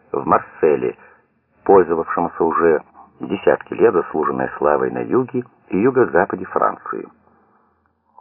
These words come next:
После опубликования им в тысяча девятьсот тридцать восьмом году книги "Очерк по криминологии и научной полиции"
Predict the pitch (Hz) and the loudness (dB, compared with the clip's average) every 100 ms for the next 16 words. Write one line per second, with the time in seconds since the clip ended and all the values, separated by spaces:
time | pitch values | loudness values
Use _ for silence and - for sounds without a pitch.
0 | - _ _ _ _ _ _ _ _ - | -20 _ _ _ _ _ _ _ _ 2
1 | 127 151 170 170 160 156 135 135 151 143 | 4 4 2 2 2 2 4 4 4 2
2 | 135 135 135 127 - 123 120 101 107 92 | 0 0 -2 -2 -2 0 0 -2 -6 -4
3 | 90 - - 95 92 95 107 - 87 - | -4 -2 2 4 2 -4 -4 0 0 0
4 | 87 90 80 85 80 71 65 - 87 95 | 0 2 2 0 0 -4 -6 -4 -2 -2
5 | 82 85 - - - - 98 90 - 82 | -2 -6 -8 -16 -6 4 4 4 0 -4
6 | - - - - _ 80 80 - 87 87 | -6 -20 -20 -20 _ 4 4 2 -4 0
7 | 87 85 87 85 90 92 _ _ 87 80 | 2 4 2 2 -4 -6 _ _ -2 2
8 | 78 80 - 73 69 73 58 53 - - | 2 0 -2 -4 0 2 0 -6 -12 -6
9 | 90 | -6